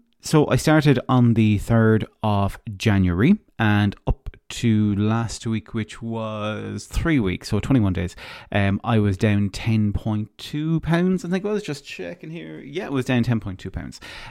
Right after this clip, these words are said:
uh, in the first twenty-one days, and I am absolutely delighted with that.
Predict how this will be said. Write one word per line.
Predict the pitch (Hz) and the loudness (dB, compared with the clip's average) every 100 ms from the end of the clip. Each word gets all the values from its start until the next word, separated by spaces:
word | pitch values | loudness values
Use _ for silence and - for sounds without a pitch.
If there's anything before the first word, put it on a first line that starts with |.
| - | -4
uh, | |
in | 98 78 101 | -2 0 -2
the | |
first | 98 104 - | -2 -6 -4
twenty-one | 107 92 90 | -4 -4 -6
days, | 98 101 | -6 -2
and | 104 | 2
I | 107 | 4
am | 107 - | 2 0
absolutely | - - - 113 110 98 | -4 -6 -6 -2 -2 -2
delighted | 95 98 92 - | -2 -2 -2 -4
with | 87 | -4
that. | 87 | -4